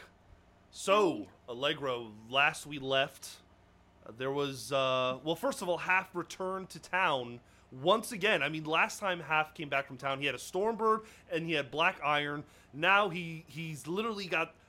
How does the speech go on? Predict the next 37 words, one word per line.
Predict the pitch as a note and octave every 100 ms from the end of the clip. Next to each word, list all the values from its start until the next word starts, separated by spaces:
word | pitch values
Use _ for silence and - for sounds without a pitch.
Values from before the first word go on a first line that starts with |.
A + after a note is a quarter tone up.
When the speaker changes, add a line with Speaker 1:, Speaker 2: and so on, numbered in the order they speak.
| -
Speaker 1:
iron | F3 F#3+ G3 F#3+ F3+ -
plastered | - E3+ E3+ - F3
to | - D#3
his | C3+
skin, | - D#3+ D#3 D#3 D3+ - - _ -
you | C3+
know, | B2+ C3+
maybe | D#3 E3 E3+
half | D#3 D#3 -
hobbling, | D#3+ C#3+ C#3+ C#3 C#3
but | D3
he | D#3+
made | E3+ F#3+ A3
it | A3+
back | F#3+ E3+ E3 - - - -
alone | D3 C#3+ D3 D#3 D3+ B2 G2+ G2
without | B2+ C#3 D3 -
any | D#3+ F3+
of | F3+
the | E3 C#3
Ironmongers. | C#3+ C#3 C3+ C3 B2 A#2+ A2+ A2+ A2+ - - - - _ _ _ _ -
There's | F3 -
gonna | G#3
be | F#3
some | - D#3+
questions, | - D3+ - C#3+ C3 B2+ B2 - - _
but | C#3 C3
what | C3 C#3+ E3
is | F3+
Half's | - D3 C#3 -
first | C#3+ C#3 -
move | B2+ A2+ G2+
once | G#2+
he | A2+
returns | A2 A#2 A2 -
to | -
town? | G#2+ F#2+